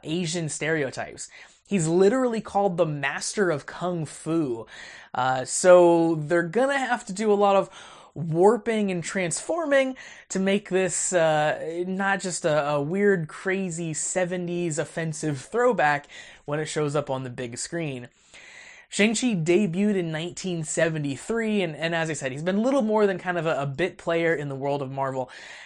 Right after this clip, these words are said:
ever since. He did have a pretty long-running solo series when he first, uh, debuted. He originally started in a comic called Special Marvel Edition, which reprinted old Marvel stories. Um,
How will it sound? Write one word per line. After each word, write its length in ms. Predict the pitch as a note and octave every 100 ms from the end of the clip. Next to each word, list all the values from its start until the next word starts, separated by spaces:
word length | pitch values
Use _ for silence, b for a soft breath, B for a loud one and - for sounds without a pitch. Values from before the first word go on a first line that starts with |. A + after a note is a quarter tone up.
| B
ever 300 | D#3+ E3 D3+
since. 640 | B2+ - D#3 B2 A#2+ - - B B B B
He 100 | F3+
did 160 | F3+ D#4+
have 120 | F4
a 60 |
pretty 220 | E4 E4 C4+
long-running 840 | F#3+ F#3+ G#3+ G3+ F#3+ G3 F#3+ F3
solo 600 | - F#3 F#3+ G#3+ G3 F#3+
series 520 | - D#3+ D#3+ D#3+ D3
when 140 | D3
he 160 | C3+ C#3+
first, 520 | - D#3+ D#3 D3+ - - B B B
uh, 220 | B2+ B2+ B2
debuted. 920 | C#3 C3 C3 E3 C4 G#3 C#3 D3 F3+ B B B
He 120 | D#3+
originally 340 | E3 F3+ A3 G3
started 440 | - F#3 F#3 E3+
in 120 | D#3
a 40 | D#3
comic 320 | - E3 D3+
called 200 | D3 C3+
Special 580 | - - A#3+ - G#3+ F3
Marvel 540 | D#3 E3+ G#3+ G3+ G3+
Edition, 720 | D#3+ C#3 F3 G#3 - C#3 B2+ - B B B
which 180 | C#3+ C#3
reprinted 720 | C#3 F3 G#3+ - G#3+ G#3 F#3 E3
old 640 | D#3+ F3 F3 F3+ F3 D#3 C#3+
Marvel 420 | D3+ D#3+ D#3 C#3
stories. 680 | - F3+ E3+ C3+ G2 F2+ - B B B B
Um, 420 | C3 B2 A#2+ A#2+